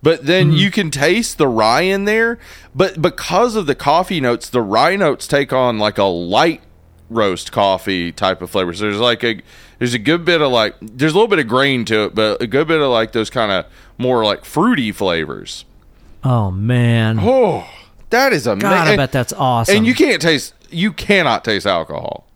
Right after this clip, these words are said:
Speaker 1: This is
Speaker 2: How sweet is it?
Speaker 1: dangerous. It, hmm. It's got a brown sugar note to it, but I wouldn't say it's, like, it's not, it's not too dry, but it's definitely, I'd say, semi-sweet. Like,
Speaker 2: Mm.
Speaker 1: whoo, buddy.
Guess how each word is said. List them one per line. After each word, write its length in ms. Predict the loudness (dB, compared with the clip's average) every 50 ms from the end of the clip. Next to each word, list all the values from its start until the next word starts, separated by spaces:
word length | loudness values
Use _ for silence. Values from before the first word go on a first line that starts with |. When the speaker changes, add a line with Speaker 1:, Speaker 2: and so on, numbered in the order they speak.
| _ 0
Speaker 1:
This 260 | 2 2 2 2 0
is 100 | 0 0
Speaker 2:
How 100 | 0 0
sweet 280 | 0 2 2 2 2 2
is 100 | 4 4
it? 60 | 4
Speaker 1:
dangerous. 580 | 4 2 2 0 -2 -4 -4 -6 -6 -8 -8 -2
It, 320 | 0 2 2 2 0 -2 -8 -20 -20 -20 -16 -12
hmm. 300 | -10 -8 -8 -8 -8 -10 -12 -16 -20 -20 -20 -20 -20 -20 -14 -6 -2
It's 200 | -2 -2 0 0
got 200 | 0 2 2 2
a 60 | 0
brown 360 | 2 2 2 2 2 0 -2 -2
sugar 340 | -2 0 0 0 0 0
note 340 | 0 2 2 2 0 -2 -4 -2
to 160 | -2 -2 -2
it, 120 | -2 0
but 100 | 0 2
I 80 | 2 2
wouldn't 300 | 2 0 0 -2 -6 -4
say 240 | -2 0 0 0 0
it's, 120 | -2 -2
like, 240 | -4 -4 -4 -6 -10 -18 -20 -20 -20 -20 -14 -6 -4
it's 200 | -4 -2 0 0
not, 180 | 0 0 2 0
it's 140 | -2 0 2
not 260 | 0 0 0 -2 -4
too 240 | -4 -2 -2 -2 -2
dry, 640 | 0 2 2 4 4 2 2 2 2 0 -2 -4 -4 -2
but 140 | -2 0 0
it's 120 | -2 -2
definitely, 840 | 0 2 2 2 0 -2 -4 -4 -2 -2 0 0 -2 -2 -4 -6 -4 -2
I'd 180 | -2 0 0
say, 120 | 0 -2 -2
semi-sweet. 720 | 0 -2 -2 -2 -2 -4 -6 -6 -4 -4 -4 -4 -6 -10 _ _ _ _ _ _ -2
Like, 480 | 0 2 2 2 0 -2 -8 -18 -10 -4
Speaker 2:
Mm. 720 | 0 2 2 2 2 2 2 2 0 0 -2 -4 -4 -2
Speaker 1:
whoo, 260 | 0 0 0 0 -2 -4
buddy. 560 | -4 -2 0 2 2 2 0 -2 -6 -8